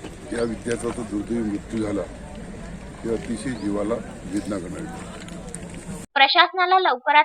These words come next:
Speaker 2: लवकर मृतकाच्या कुटुंबियांना मदत करण्याचे निर्देश दिले. दरम्यान, यात भंडारा जिल्ह्यातील तिरोडा गोरेगाव विधानसभा क्षेत्रातील आमदार विजय रहागंडाले यांचे सुपुत्र आविष्कार रहागंडाले यांचा व सहा मित्राचा जागीच मृत्यू झाला आहे,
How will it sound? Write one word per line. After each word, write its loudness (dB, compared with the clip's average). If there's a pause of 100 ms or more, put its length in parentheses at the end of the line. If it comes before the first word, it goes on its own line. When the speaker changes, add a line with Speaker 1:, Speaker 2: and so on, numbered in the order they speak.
Speaker 2:
लवकर 0
मृतकाच्या 2
कुटुंबियांना 0
मदत 2
करण्याचे 0
निर्देश -4 (100)
दिले. -14 (220)
दरम्यान, 10
यात 12
भंडारा 12
जिल्ह्यातील 2 (140)
तिरोडा 12
गोरेगाव 10
विधानसभा 6
क्षेत्रातील 4
आमदार 8 (200)
विजय 8
रहागंडाले 8 (260)
यांचे 10
सुपुत्र 2 (140)
आविष्कार 10
रहागंडाले 6
यांचा 8
व 4
सहा 6
मित्राचा 4
जागीच 8 (100)
मृत्यू -2
झाला 2
आहे, -2